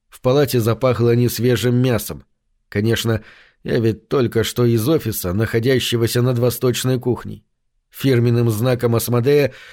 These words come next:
было то, что Рафи начинал пахнуть местом, откуда вы явились. Типичная для демонов игра с запугиванием. "Ты умрешь", повторил он равнодушно, переворачивая две карты. "А вот и нет",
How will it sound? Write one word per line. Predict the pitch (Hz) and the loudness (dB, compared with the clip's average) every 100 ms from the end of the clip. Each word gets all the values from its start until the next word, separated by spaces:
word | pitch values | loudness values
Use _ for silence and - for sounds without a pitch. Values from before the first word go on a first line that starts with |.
| - | -4
было | 123 135 | 0 0
то, | 123 127 | 0 -2
что | - 127 | 0 2
Рафи | 147 123 | 2 2
начинал | 120 120 123 131 131 | 0 0 0 0 0
пахнуть | 107 127 113 113 113 | 2 0 0 -2 -2
местом, | 127 143 127 127 | 0 -2 0 0
откуда | 123 - 135 127 | -2 -2 -2 0
вы | 120 135 | 2 2
явились. | 135 123 113 98 - - - - | 2 2 0 -2 -8 -16 -20 -20
Типичная | - 120 135 165 - 120 117 | -4 -2 -2 -4 -2 0 2
для | 120 | 2
демонов | 113 139 131 131 - - - | 2 0 0 -2 -6 -20 -4
игра | 131 123 123 117 | 0 2 2 2
с | |
запугиванием. | 104 131 127 120 101 92 95 87 78 _ _ _ _ _ _ _ | 2 -2 0 0 0 -2 -4 -8 -12 _ _ _ _ _ _ _
"Ты | - 117 135 | 0 2 4
умрешь", | 131 120 123 120 104 - _ _ _ _ - | 2 4 4 2 0 -8 _ _ _ _ -6
повторил | 101 - 120 123 | -2 2 2 4
он | 113 | 4
равнодушно, | 110 107 107 120 156 127 147 - _ _ | 2 2 0 0 0 -2 -4 -6 _ _
переворачивая | - 120 113 117 127 - 120 120 | 0 2 4 2 2 0 0 0
две | 110 117 | 2 0
карты. | - 98 80 - 69 _ _ _ _ | 0 -2 -4 -12 -18 _ _ _ _
"А | - | -10
вот | 82 113 139 | -4 -2 0
и | |
нет", | 139 196 - | 2 0 -2